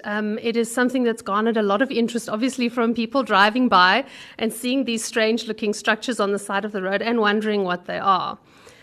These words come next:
Um, so essentially what the project is designed to do is it's designed to collect electricity from the sun. We're very lucky in South Africa. We have a lot of good sunshine.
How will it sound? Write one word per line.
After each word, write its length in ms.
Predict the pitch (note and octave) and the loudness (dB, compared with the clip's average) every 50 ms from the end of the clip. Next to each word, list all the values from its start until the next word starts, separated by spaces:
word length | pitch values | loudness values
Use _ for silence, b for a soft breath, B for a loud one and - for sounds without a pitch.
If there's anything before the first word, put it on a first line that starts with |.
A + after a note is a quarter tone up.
| b b b b b - | b b b b b -6
Um, 340 | - A3+ A#3+ A#3+ A#3 - - | -2 -2 -2 -2 -2 -6 -8
so 180 | - - F4 E4+ | -6 -2 -2 -2
essentially 400 | - - G4 F4+ F4 - F4 D4+ | 2 4 2 2 4 2 2 2
what 120 | D4 C#4+ | 2 0
the 60 | - | 0
project 400 | - - C#4 C#4 C4+ D4+ D4 - | -4 -4 -4 -2 -2 -4 -6 -6
is 80 | D4+ - | -8 -6
designed 560 | - A#3+ A3 G3+ G#3 G3+ A3+ C4 D4+ D#4 D4 | -4 -6 -4 -2 2 4 6 8 8 6 6
to 100 | - C4+ | 4 -4
do 380 | F3+ E3+ F3 F3 G3+ C#4 D4+ - | -6 -6 -6 -4 -4 -4 -4 -4
is 140 | B3+ A3+ G#3+ | -6 -6 -6
it's 200 | B3 A#3 - - | -8 -10 -10 -10
designed 540 | - - A3+ G3+ G3+ G3 G#3+ B3 C#4 C4+ - | -4 -4 -2 -2 0 0 2 0 0 0 -2
to 120 | - A#3 | -6 -8
collect 400 | - - G#3+ G3 G#3+ A3 A3 - | -8 -6 -4 -2 -2 -2 -2 -4
electricity 720 | C4+ A#3+ A3 A#3+ - - - G#3 - - - - - F4 F4 | -4 -4 -4 -8 -10 -10 -10 -8 -10 -10 -14 -12 -10 -10 -10
from 240 | F4 - A#3 G3 F#3 | -8 -6 -4 -4 -4
the 80 | F#3 | -4
sun. 500 | - - - - F3 F3 G#3+ D4 F4+ F4 B B B B B B B | -6 -10 -8 -4 -4 -2 0 -2 -2 -4 B B B B B B B
We're 120 | A#3 A3 | 0 2
very 200 | A#3 C#4+ D#4 D4+ | 4 4 4 4
lucky 320 | B3+ A#3+ A#3+ A#3+ - C4+ | 4 2 0 0 -2 -2
in 80 | B3+ A#3 | -2 -2
South 180 | A3+ A#3 G#3+ G#3+ | 0 0 2 2
Africa. 460 | A3+ A3+ - B3+ A#3+ - C4 B3 A#3 | 0 0 -2 -4 -4 -2 -2 0 0
We 120 | G3+ F#3+ | 0 -2
have 120 | F#3+ F#3 F3+ | -4 -4 -6
a 60 | F3+ | -4
lot 300 | F3+ G3 G3+ G#3+ A3 A3 | -2 2 4 4 4 4
of 120 | G#3+ G3+ | 2 2
good 200 | - A3+ G#3 G#3+ | 2 0 0 0
sunshine. 640 | - - A3 G#3+ A3+ G#3+ - B3+ A#3 B3 C#4+ D#4+ E4+ | 0 0 0 0 0 -2 0 0 2 2 2 0 -2